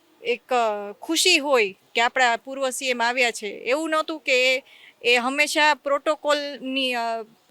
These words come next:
પ્રોટોકોલ મુજબ જ રહેતા, પણ અમારા લોકો માટે હંમેશા એવું રહ્યું છે કે એ આવતા ત્યારે એક સારો માહોલ હોય, બધા સગા સંબંધીઓ આવે. અને અમે વર્ષોથી આ નાનપણથી એમની સાથે પતંગો ચગાવેલી છે.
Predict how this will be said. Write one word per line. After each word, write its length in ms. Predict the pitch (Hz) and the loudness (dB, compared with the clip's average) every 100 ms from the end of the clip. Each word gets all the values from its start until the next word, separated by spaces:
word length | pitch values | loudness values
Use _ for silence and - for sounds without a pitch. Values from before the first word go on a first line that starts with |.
| 254 240 | -2 0
પ્રોટોકોલ 520 | 254 269 285 285 285 | 0 0 2 2 0
મુજબ 340 | 269 269 269 | -4 -4 -2
જ 100 | 262 | -2
રહેતા, 340 | 233 226 254 311 - - _ | -2 -4 -6 -6 -14 -20 _
પણ 120 | 302 302 302 - | 4 6 4 2
અમારા 340 | 294 330 359 349 | 2 8 10 10
લોકો 220 | 359 339 | 6 4
માટે 300 | 330 330 320 | 4 6 4
હંમેશા 420 | 294 302 311 320 | 4 0 0 4
એવું 380 | 302 311 277 269 | 4 2 -6 -2
રહ્યું 260 | 262 311 | 0 -2
છે 140 | 302 269 | -4 -4
કે 360 | 254 247 220 | 0 0 2
એ 40 | 277 | 4
આવતા 280 | 277 302 285 | 4 2 2
ત્યારે 300 | 285 269 254 | 2 2 0
એક 160 | - _ - - - | -4 _ -20 -20 4
સારો 320 | 277 302 302 | 8 10 10
માહોલ 340 | 285 285 294 | 6 6 4
હોય, 100 | 285 | 2
બધા 240 | 254 254 269 | 2 0 0
સગા 280 | 269 277 | 0 -2
સંબંધીઓ 480 | 262 262 269 254 269 | -2 -4 -4 -4 0
આવે. 360 | 240 233 247 262 - - - _ - | 2 2 0 -2 -10 -20 -20 _ -8
અને 340 | 247 262 262 | 0 2 2
અમે 320 | 247 - 269 285 | 0 -4 -2 2
વર્ષોથી 480 | 285 294 349 339 | 2 2 -2 2
આ 60 | 269 | 2
નાનપણથી 520 | 247 277 294 311 311 | 4 2 0 0 0
એમની 200 | 311 294 | -2 -2
સાથે 240 | 285 285 269 | -2 -2 -2
પતંગો 440 | 254 254 277 262 | -2 -2 0 -2
ચગાવેલી 560 | 262 254 262 247 240 233 | -2 0 0 0 -4 -8
છે. 220 | 240 | -10